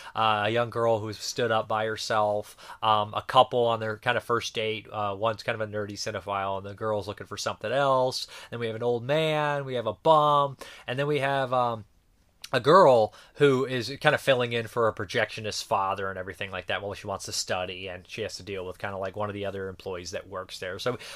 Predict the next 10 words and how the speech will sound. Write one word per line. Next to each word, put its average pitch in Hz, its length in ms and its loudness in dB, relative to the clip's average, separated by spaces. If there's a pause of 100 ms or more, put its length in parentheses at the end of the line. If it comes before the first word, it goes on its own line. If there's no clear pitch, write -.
so - 160 -2
we 147 100 0
kind 143 240 2
of 120 80 -6
get 131 140 0
our, 120 120 4
like, 117 240 0
group 123 280 -4
of 110 100 -12
characters, 117 800 2